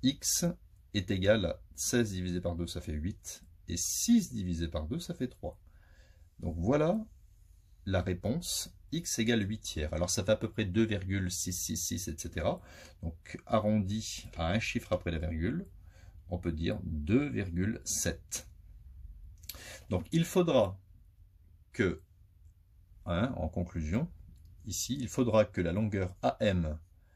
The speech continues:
fasse exactement huit tiers, c'est-à-dire deux virgule sept, pour que l'aire du rectangle soit parfaitement égale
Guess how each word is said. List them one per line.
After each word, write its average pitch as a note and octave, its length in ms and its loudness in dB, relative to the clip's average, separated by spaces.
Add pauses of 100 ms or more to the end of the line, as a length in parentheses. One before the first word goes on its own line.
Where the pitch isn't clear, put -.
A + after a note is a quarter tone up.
(480)
fasse - 720 2
exactement A2 1200 0
huit G#2 320 2
tiers, - 580 -2 (1000)
c'est-à-dire D#2+ 680 -2
deux D#2+ 320 0
virgule F#2 320 0
sept, - 480 -4 (680)
pour - 200 0
que - 280 2
l'aire C#3 640 4
du G#2+ 600 -2
rectangle F#2+ 640 0 (680)
soit - 420 -2 (100)
parfaitement B2 520 2
égale F#2+ 540 0